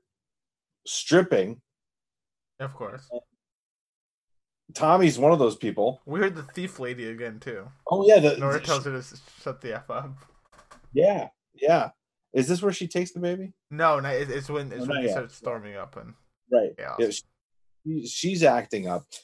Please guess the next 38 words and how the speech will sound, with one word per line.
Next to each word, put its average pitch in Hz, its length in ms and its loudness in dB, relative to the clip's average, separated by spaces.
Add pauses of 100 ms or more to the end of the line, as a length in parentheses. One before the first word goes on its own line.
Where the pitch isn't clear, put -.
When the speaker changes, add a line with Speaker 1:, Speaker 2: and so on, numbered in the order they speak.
(220)
Speaker 1:
People 175 280 0
are 139 60 0
stripping 139 400 -2
and 107 140 -6
changing 127 340 -4
into 110 160 -4
white 107 360 4
clothes, 101 440 -2
including 127 460 0
Tommy. 87 480 -6 (240)
John 156 260 4
is 127 160 0
screaming 147 420 2
for 123 160 0
Erica 120 280 4
to 104 80 -10
get 113 100 2
off 113 240 4
the - 60 -16
bridge 131 340 0
because, 107 500 -2 (280)
it, 117 200 -6
I 123 60 0
mean, 117 160 -2
there 127 180 8
are 110 60 8
seconds - 960 -2 (640)
to - 120 -6
the, 117 360 -2
to 110 300 -2 (160)
left 123 280 4
on 113 100 0
this 104 140 -6
countdown, 113 580 -4
and 95 80 -12
he 104 80 -16
doesn't 113 240 0
want 104 240 -4